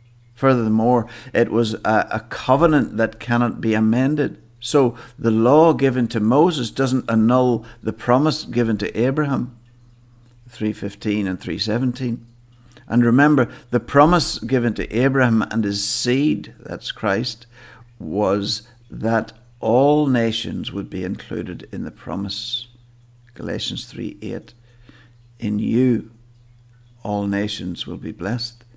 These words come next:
This is music to my Gentile ears.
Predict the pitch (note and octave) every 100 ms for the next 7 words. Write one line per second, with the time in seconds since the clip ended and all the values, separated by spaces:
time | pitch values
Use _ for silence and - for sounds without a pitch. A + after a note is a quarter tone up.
0 | _ _ A#2+ A#2+ - G#2+ B2+ D3 - -
1 | - _ _ _ - - G2 F#2+ - G2+
2 | F2 F#2 G2 E2+ E2+ - E2+ E2 - G#2
3 | G#2 A#2 -